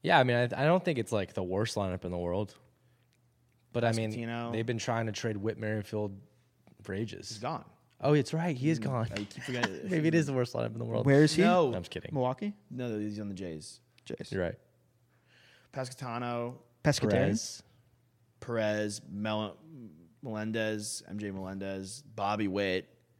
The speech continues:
Speaker 1: Yes.
Speaker 2: Hunter Dozier. Like, they've, they have, like, a decent lineup. And then they have Brady Singer, who's solid. I,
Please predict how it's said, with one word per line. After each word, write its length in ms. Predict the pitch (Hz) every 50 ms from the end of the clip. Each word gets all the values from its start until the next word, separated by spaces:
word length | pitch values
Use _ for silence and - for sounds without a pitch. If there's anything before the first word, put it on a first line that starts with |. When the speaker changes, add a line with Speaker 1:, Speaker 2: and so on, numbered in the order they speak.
| _ _ _
Speaker 1:
Yes. 140 | - 90 80
Speaker 2:
Hunter 180 | 113 120 117 113
Dozier. 420 | 101 101 104 101 101 98 110 107
Like, 160 | 101 104 104 -
they've, 260 | 127 170 185 160 135
they 60 | 185
have, 100 | 214 233
like, 80 | 240 -
a 40 | 135
decent 420 | 98 - 104 104 - - - -
lineup. 360 | - 80 82 87 95 113 - - _ _ _ _ _ _ _ _ _
And 120 | - 127 143
then 120 | 151 151
they 80 | 160 170
have 100 | 160 135
Brady 300 | 147 143 143 151 151 143
Singer, 360 | - - 147 143 143 135 135
who's 160 | 135 135 127
solid. 440 | - - - 131 143 90 62 57 -
I, 160 | - 62 60